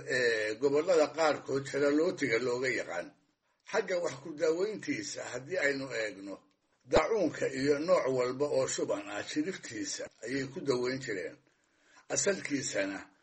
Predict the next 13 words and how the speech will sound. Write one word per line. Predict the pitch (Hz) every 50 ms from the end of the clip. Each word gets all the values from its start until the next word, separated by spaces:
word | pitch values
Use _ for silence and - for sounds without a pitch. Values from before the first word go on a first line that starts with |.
| _ _ _ _ _ _
ruuxa | - 196 190 160 - 123 143
neefta | 139 135 143 156 165 147 - - 127 - -
qaba | - 95 95 98 92 - - - _
ayay | - 113 135 147 143
cabsiin | 135 - 123 123 127 - - 151 160 156
jireen, | - - 117 104 98 87 76 - - _ _ _ _ _ _ _ -
markaas | 147 151 135 - 143 143 143 -
baa | 123 120 117 127
dhinacu | - 156 160 156 147 - - 117 139
dhulka | 151 160 160 147 139 - - - - - _ _ _
u | - 165 139
qaban | 117 113 110 120 120 -
jiray. | - - - - -